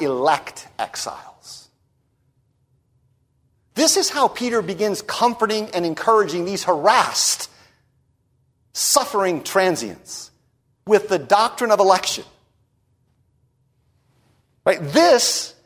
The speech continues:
and no earthly consolation is the root of your dignity. Right? The root of your security, the ground of your hope. We have been chosen, Peter says,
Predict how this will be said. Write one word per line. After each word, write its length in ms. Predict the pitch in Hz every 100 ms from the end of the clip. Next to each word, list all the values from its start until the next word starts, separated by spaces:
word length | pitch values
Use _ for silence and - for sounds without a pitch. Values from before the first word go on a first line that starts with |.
| _
and 240 | 185 196 185
no 320 | 240 339 -
earthly 400 | 247 254 - 233
consolation 960 | - - 220 208 208 196 190 - 143 143 - -
is 200 | 190 147
the 140 | 196
root 360 | 165 190 254 254
of 120 | 175
your 180 | 175 185
dignity. 580 | - 175 170 165 - - - _ _ _ _ _ _ _ _ _ _ _ -
Right? 160 | 180
The 100 | 180
root 260 | 170 220 262
of 80 | 208
your 120 | 208
security, 840 | - 185 - - 226 247 196 - - - _ _ _ _ _
the 100 | 190
ground 640 | 139 - 196 247 254 247 214
of 100 | 190
your 140 | 190
hope. 420 | 156 180 101 - - _ _ _ _ _ _ _ _ _ _ _ _ _ _ _ _ _ _ _ _ _ _ _ _ _ _ _ _ _
We 120 | 240
have 180 | 220 214
been 160 | 208 185
chosen, 800 | - - 202 240 262 214 160 113
Peter 260 | 143 120
says, 400 | 110 120 98 85